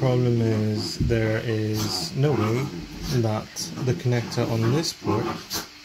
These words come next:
is gonna fit. It fits on the five B, but it doesn't fit on the four B.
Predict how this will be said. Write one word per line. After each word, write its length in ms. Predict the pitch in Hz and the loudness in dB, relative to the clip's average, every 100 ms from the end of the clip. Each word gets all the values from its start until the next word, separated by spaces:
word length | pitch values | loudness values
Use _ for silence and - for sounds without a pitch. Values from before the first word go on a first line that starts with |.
| - - - - - - - - - - - - - - - - - - - - - - - - - - - - - - - - - - - | -20 -20 -14 -8 -6 -8 -14 -18 -20 -20 -20 -20 -20 -20 -20 -20 -20 -16 -16 -16 -20 -20 -20 -20 -20 -20 -20 -20 -20 -20 -20 -20 -20 -12 -4
is 500 | 110 107 101 98 98 | -2 0 -2 -2 -4
gonna 160 | 113 104 | -4 -4
fit. 180 | 127 - - - - - - - - - - - - - | -6 -10 -18 -20 -20 -20 -20 -20 -20 -12 -12 -12 -16 -14
It 80 | - | -8
fits 340 | - 165 - | -4 -4 -4
on 220 | - 127 | -2 2
the 100 | 117 | 2
five 500 | 113 - 143 113 107 | 0 0 4 4 2
B, 340 | 139 117 113 127 - - | 0 0 0 -4 -10 -12
but 100 | 120 | -10
it 120 | 117 | -4
doesn't 260 | 120 113 117 | -2 0 -2
fit 220 | - 110 | -2 -2
on 180 | 110 110 | 0 -2
the 80 | |
four 400 | 107 - 113 107 104 | -4 -2 0 0 -4
B. 200 | 104 101 | -6 -8